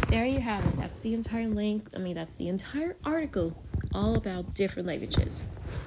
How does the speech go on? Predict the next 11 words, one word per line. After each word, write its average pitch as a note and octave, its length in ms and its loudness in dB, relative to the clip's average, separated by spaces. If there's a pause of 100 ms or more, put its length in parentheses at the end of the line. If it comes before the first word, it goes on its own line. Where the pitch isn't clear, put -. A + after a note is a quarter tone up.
of E3 220 -6
each G3+ 320 2
different F3+ 320 -4
countries. - 560 -4 (3250)
All F#3+ 100 6
right, F3 200 4
so F#3 400 -2 (1500)
here's B3 300 8
another A3 200 10
one, G3+ 280 10 (260)
Jaku, G#3+ 640 6